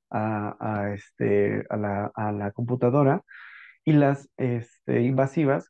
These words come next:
que van a implementar, este, em,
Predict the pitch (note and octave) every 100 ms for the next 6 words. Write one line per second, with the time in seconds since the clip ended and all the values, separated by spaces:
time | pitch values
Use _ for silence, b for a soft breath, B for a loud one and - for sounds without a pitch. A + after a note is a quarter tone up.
0 | _ A#2+ A2+ - - C3 B2 A#2+ B2+ -
1 | B2 A2+ A#2+ B2 A#2 A#2+ B2 B2+ _ A#2+
2 | G#2+ G#2 _ _ A2 G2+ G2+ G2 - _
3 | B B B _ - G#2+ G#2 G2+ G2 G2
4 | G2 F#2+